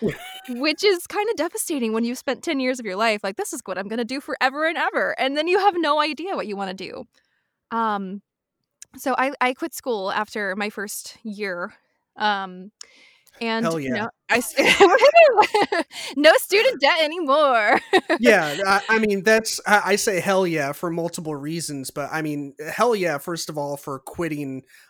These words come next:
Speaker 1: um, when y-, y-, making that bold decision, and two, the student loan debt thing, that, that kicks ass, so.
Speaker 2: Yeah, absolutely. Um,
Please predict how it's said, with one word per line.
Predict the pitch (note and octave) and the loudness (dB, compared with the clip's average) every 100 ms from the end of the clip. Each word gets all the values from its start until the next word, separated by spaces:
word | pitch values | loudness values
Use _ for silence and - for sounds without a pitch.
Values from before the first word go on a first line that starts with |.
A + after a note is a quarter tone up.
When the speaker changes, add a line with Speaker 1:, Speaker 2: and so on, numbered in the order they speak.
| - | -12
Speaker 1:
um, | D3 C#3 C3+ C3 B2+ - | -8 -6 -6 -8 -12 -12
when | D3 C#3+ C3+ C3+ - | -8 -6 -6 -10 -12
y-, | D3+ C#3+ - | -14 -12 -14
y-, | E3 - | -16 -12
making | E3 F3+ G3 F#3 E3 | -6 -2 -2 -4 -4
that | C#3+ C#3 | -4 -6
bold | E3 D3+ C3+ | -8 -10 -8
decision, | C3+ F3+ D3+ C#3 C3 B2+ | -6 -6 -6 -10 -12 -10
and | C#3 C#3 | -10 -10
two, | - F#3 E3+ D3 C#3 C#3+ | -6 -2 -2 -2 -6 -10
the | C#3+ | -6
student | - - F3 D#3+ D3 | -6 -6 -8 -8 -6
loan | C#3+ C#3 C3+ | -6 -6 -6
debt | D3 B2+ | -8 -8
thing, | - C#3 B2 B2 | -14 -12 -12 -10
that, | C#3 D3 _ B2 - | -8 -8 _ _ -12
that | B2 - | -10 -10
kicks | C3+ - | -10 -12
ass, | B2 A2+ - - - | -14 -12 -12 -12 -12
so. | - - - _ - - | -10 -8 -10 _ -20 -8
Speaker 2:
Yeah, | B3+ B3 D4+ G#4 A#3+ | -4 -2 -2 -2 0
absolutely. | C4+ E4 - C#4+ C#4+ E4+ F#3+ F3 G#3 | 0 -2 -4 -8 -8 -8 -8 -8 -8
Um, | A#3+ G#3+ G#3 | -6 -4 -4